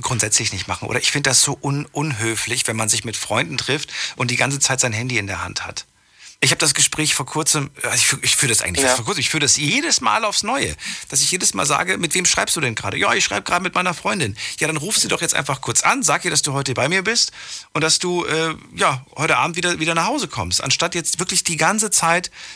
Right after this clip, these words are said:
Speaker 1: dann hin und her zu schreiben. Ich, also ich, ich versteh's nicht irgendwie. Es geht nicht rein. Das ist nicht, dass ich, dass ich denen ihre Liebe nicht gönne, sondern ich find's einfach
Speaker 2: Ja.
Speaker 1: nur so,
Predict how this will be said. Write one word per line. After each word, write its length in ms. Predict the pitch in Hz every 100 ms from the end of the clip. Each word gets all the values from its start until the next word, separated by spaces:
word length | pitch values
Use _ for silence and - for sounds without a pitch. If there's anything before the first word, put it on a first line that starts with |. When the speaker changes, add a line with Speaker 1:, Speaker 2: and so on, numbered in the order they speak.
| - -
Speaker 1:
dann 140 | 151 151
hin 140 | 160
und 100 | 170
her 140 | 185 233
zu 100 | 180
schreiben. 500 | - 80 78 78 92 - 151 107
Ich, 160 | -
also 180 | 131 165
ich, 160 | 160 -
ich 140 | - -
versteh's 500 | 151 - 202 240 -
nicht 220 | 101 -
irgendwie. 480 | 98 95 101 - 90
Es 200 | - -
geht 180 | 165 -
nicht 480 | 170 - - - 143
rein. 320 | 151 98 101
Das 140 | -
ist 120 | -
nicht, 160 | 170 -
dass 80 | 160
ich, 60 |
dass 140 | 151 135
ich 100 | 139
denen 160 | 143
ihre 160 | 139 127
Liebe 260 | 151 240 240
nicht 200 | 120 -
gönne, 280 | 120 143 185 - - - -
sondern 240 | - 135
ich 140 | - -
find's 180 | 156 -
einfach 160 | 135
Speaker 2:
Ja. 160 | 123 120
Speaker 1:
nur 220 | 147 147
so, 340 | 127 139 131